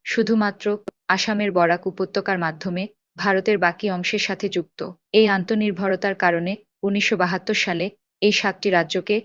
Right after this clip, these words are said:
সেভেন সিস্টার্স বা সাত বোনের মর্যাদা দেওয়া হয়। উত্তর পূর্ব ভারতের এই সেভেন সিস্টার্স অঞ্চলটি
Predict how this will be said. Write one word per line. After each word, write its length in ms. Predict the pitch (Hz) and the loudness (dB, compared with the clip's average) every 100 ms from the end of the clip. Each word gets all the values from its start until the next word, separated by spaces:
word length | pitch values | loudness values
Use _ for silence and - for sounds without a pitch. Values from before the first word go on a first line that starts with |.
| _ _ | _ _
সেভেন 340 | - 190 196 | -2 0 0
সিস্টার্স 560 | 202 208 - 202 196 - - | -2 -4 -2 -2 -2 -6 -2
বা 180 | 170 170 | -2 0
সাত 260 | - 208 175 | 0 0 0
বোনের 340 | 180 185 185 - | -2 -2 -4 -2
মর্যাদা 460 | 185 180 180 175 175 | 0 0 0 -2 0
দেওয়া 220 | 165 147 | 0 0
হয়। 240 | 170 - 180 _ | -4 -8 -10 _
উত্তর 300 | 208 208 240 | -2 4 4
পূর্ব 320 | 233 220 185 196 | 6 4 4 2
ভারতের 440 | 185 170 175 190 - - - | 4 2 2 -2 -4 -10 2
এই 140 | 208 | 2
সেভেন 320 | - 185 185 | 4 2 2
সিস্টার্স 520 | - 202 - 196 - | 2 0 0 0 0
অঞ্চলটি 560 | 180 170 190 170 208 214 | -4 0 0 0 0 -2